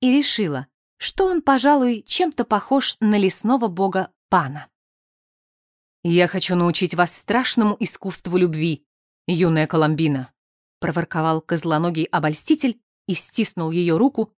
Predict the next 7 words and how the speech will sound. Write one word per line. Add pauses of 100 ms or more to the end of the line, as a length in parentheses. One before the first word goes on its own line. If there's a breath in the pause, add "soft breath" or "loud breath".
(360)
ту
самую,
которую
ещё
недавно
сжимал
Петя.